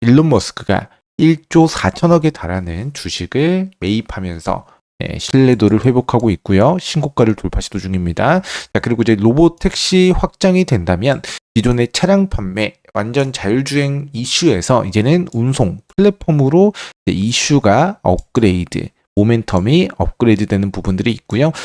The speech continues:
자, 그리고 옵티머스 로봇 양산에 대한 기대감이 이제 국내 투자자분들도,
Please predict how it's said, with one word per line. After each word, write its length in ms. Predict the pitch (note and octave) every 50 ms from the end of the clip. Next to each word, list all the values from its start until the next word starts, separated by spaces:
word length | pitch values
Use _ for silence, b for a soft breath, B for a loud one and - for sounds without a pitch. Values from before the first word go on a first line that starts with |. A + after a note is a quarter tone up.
| B B B -
자, 60 | A2
그리고 200 | E2 F#2+ G#2 - -
옵티머스 760 | - A#2 - - - - F#3 F3 F3 E3+ - - E3+ E3 E3 - -
로봇 420 | B2 A2+ A2+ A#2+ E3+ F#3+ F#3+ - _ _ -
양산에 540 | G2+ F#2 F#2+ G#2 A2 A2 - C3 A#2+ A#2 A2+
대한 260 | A2 A2 A2 A2+ A2 -
기대감이 640 | - - A2 G2+ A2+ G#2 F#2 F#2 E2+ F2+ G2+ C#3+ E3+
이제 220 | - - F#3 - F#3+
국내 280 | _ - G#2 G2+ G#2+ G2+
투자자분들도, 960 | - - - - F#3+ F3+ F3+ E3 C3 G2+ F#2 F2+ F2+ F2 - - G#2 G2 -